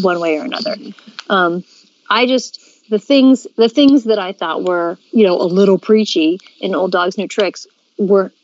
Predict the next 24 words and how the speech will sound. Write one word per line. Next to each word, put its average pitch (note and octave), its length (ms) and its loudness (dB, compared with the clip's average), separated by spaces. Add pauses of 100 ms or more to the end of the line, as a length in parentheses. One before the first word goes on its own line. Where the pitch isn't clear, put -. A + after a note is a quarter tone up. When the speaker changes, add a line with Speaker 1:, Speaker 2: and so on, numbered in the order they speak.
(120)
Speaker 1:
not G3+ 640 2
anything G3+ 540 -6
different A3+ 640 -2
or F#3 220 -2
as E3+ 180 -4
bad F3+ 580 -4
or E3 160 -2
worse F#3+ 440 -2
than F#3 240 -4 (260)
any A3 220 4
of F#3 80 2
the G3 120 6
other F#3+ 200 -4
things F3+ 360 -6
where E3 220 -4 (360)
they F3+ 160 0
got D#3+ 180 -4
a E3 60 -2
little E3 220 -2
preachy - 440 0
other D#3 180 -4
times - 360 -8
as - 160 -8
well. - 220 -8